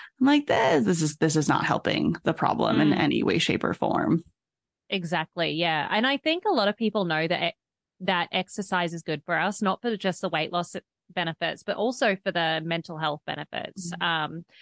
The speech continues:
Speaker 2: but there's this interesting newer study that I saw the other day, and actually after a certain amount of time that you work out for, I can't remember, it would, if you were working out two hours a day, um,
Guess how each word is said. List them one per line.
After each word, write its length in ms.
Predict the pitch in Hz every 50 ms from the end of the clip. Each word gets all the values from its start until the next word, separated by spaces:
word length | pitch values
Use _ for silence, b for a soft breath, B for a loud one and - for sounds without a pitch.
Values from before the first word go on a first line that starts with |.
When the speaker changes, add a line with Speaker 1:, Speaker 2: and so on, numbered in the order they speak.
| b b 233 b
Speaker 2:
but 120 | - 208 190
there's 160 | 226 214 202
this 180 | 226 226 - -
interesting 800 | - 202 196 269 269 - - 277 262 247 226 214 196 185 - 180
newer 380 | 185 185 185 190 190 196 202
study 640 | 196 - - 190 165 151 - - 64 67 175 208 196
that 360 | 208 180 156 156 156 156 151 - -
I 120 | 180 175
saw 260 | 165 - - 196 190
the 140 | 185 196 180
other 160 | 165 - 165
day, 300 | 151 - 156 151 156 160
and 120 | 147 175 180
actually 500 | 170 185 - - - - 269 269 254 -
after 420 | - 170 170 185 196 - - 262 240
a 80 | 240
certain 320 | 233 - 202 185 - - 185
amount 240 | 185 180 170 165
of 80 | 165 160
time 540 | - - 185 175 165 156 160 165 185 202 190 _ _ _ _ _ _
that 140 | 190 - -
you 120 | 185 180
work 300 | 165 175 170 165 165 -
out 240 | 185 170 175 - - _
for, 340 | 185 165 160 165 165 -
I 120 | - - 180
can't 260 | - 196 208 185 180
remember, 360 | 180 170 175 170 170 165 160 160
it 140 | 196 233 233
would, 180 | 277 247 233 - _ _ _ _
if 160 | - 277 285
you 140 | 294 359 415
were 80 | 359 214
working 360 | 208 190 196 - 240 220 196
out 200 | 180 175 - -
two 220 | - - 214 190
hours 280 | 175 165 165 170 165 -
a 60 | 185
day, 560 | 160 180 160 156 156 160 156 160 160 160 160 -
um, 320 | - 175 160 156 151 151